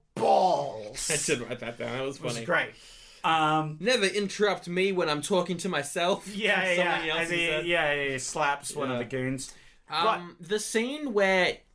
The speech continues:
Speaker 2: future self and past self of him were in the same frame
Speaker 1: Yeah.
Speaker 2: didn't look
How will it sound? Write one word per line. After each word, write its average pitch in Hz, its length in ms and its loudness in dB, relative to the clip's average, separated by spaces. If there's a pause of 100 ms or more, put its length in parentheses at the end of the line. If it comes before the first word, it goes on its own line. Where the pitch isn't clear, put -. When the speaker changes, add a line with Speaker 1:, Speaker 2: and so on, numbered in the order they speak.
(220)
Speaker 2:
future - 600 -8
self 175 280 -2
and 151 140 -12
past 147 320 0
self 127 240 -6
of 127 120 -12
him 131 200 -4
were 123 80 2
in 123 80 0
the 120 80 0
same 123 540 -2
frame 165 560 -4 (320)
Speaker 1:
Yeah. 160 240 0 (640)
Speaker 2:
didn't - 460 -4
look 240 340 0